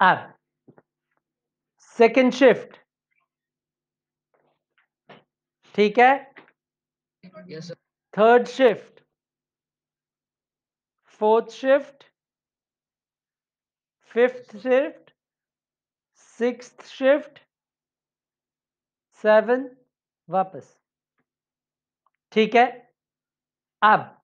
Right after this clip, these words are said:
Speaker 1: who attacked, who is attacking? अ, what is attacking?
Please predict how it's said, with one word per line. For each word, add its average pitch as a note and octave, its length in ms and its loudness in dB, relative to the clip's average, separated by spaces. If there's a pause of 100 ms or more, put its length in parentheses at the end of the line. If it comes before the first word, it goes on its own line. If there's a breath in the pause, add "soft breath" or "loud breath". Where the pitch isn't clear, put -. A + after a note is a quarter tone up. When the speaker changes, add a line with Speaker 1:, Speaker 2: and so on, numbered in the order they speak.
(640)
Speaker 1:
who D4 380 2
attacked, A#3 720 0
who A#3+ 200 -6
is C4+ 200 -4
attacking? A3 560 -4 (760)
अ, G3 140 2 (880)
what A3 240 -2
is C4+ 160 -4
attacking? B3 540 -2